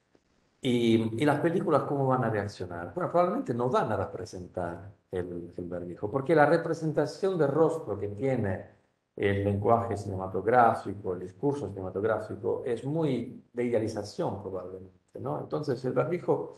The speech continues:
ahí no aparece, pero apareció en Tinder. ¿Y con qué semantización? ¿Con qué resemantización? Eh, ¿qué sentido tenía? Bueno, podía tener dos sentidos.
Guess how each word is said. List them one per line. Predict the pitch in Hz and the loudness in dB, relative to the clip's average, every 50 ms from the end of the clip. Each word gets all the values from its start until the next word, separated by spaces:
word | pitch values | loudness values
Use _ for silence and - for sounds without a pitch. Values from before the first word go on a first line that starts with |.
| - - _ _ | -20 -20 _ _
ahí | - - 131 156 180 196 | 2 4 4 4 4 4
no | 175 156 135 | 2 2 2
aparece, | 123 - - 120 107 101 98 98 - - | 0 2 2 2 2 2 0 0 -2 -2
pero | - 277 311 | 0 2 4
apareció | 311 - - 202 196 185 - - 208 190 | 4 4 4 4 2 2 0 0 0 0
en | 180 160 156 - | 0 0 -2 -4
Tinder. | 101 95 95 95 98 120 143 165 - - - - _ _ _ _ _ _ _ _ _ | -6 -6 -6 -4 -2 -2 -2 -2 -4 -8 -14 -20 _ _ _ _ _ _ _ _ _
¿Y | - 156 156 147 139 139 147 139 | 0 2 4 4 4 2 0 0
con | 143 175 170 160 160 | 2 2 2 2 2
qué | 165 165 196 190 | 2 2 0 0
semantización? | 190 - 180 160 135 131 123 123 135 135 - - 110 104 - - - 104 92 92 | 0 -2 -2 -2 -2 -2 -2 -4 -6 -6 -6 -6 -6 -8 -8 -8 -8 -8 -8 -6
¿Con | 92 - 123 123 123 | -4 -4 -2 -2 -2
qué | 123 - 165 165 139 | -2 0 2 2 2
resemantización? | - 120 135 143 135 - - 127 110 104 98 101 98 101 98 101 - 101 95 101 - - - - 98 92 - - _ _ _ _ _ _ _ _ _ _ _ _ _ _ - | 2 2 2 2 0 0 -2 -2 -2 0 0 0 -2 -2 -6 -8 -8 -8 -10 -10 -12 -12 -12 -12 -12 -12 -16 -20 _ _ _ _ _ _ _ _ _ _ _ _ _ _ -8
Eh, | - - 101 98 101 | -2 0 0 2 2
¿qué | - 160 | 0 -2
sentido | 160 180 165 156 165 156 135 127 127 - | 0 0 0 0 2 2 2 2 2 0
tenía? | 117 104 98 95 90 85 85 85 98 101 - _ _ _ _ _ _ _ _ _ _ _ _ _ - | 0 -2 0 -2 -2 -4 -8 -12 -12 -16 -20 _ _ _ _ _ _ _ _ _ _ _ _ _ 0
Bueno, | 165 202 - 107 104 110 - - - | 0 2 2 2 0 -2 -4 -10 -4
podía | - 147 165 185 190 - - | 0 2 4 4 2 2 0
tener | - 147 160 170 - | 0 0 0 0 2
dos | - 151 156 156 | 2 0 0 0
sentidos. | - 123 117 117 120 120 113 117 139 175 185 - - _ | -2 -4 -6 -6 -6 -2 -2 0 0 -2 -4 -8 -14 _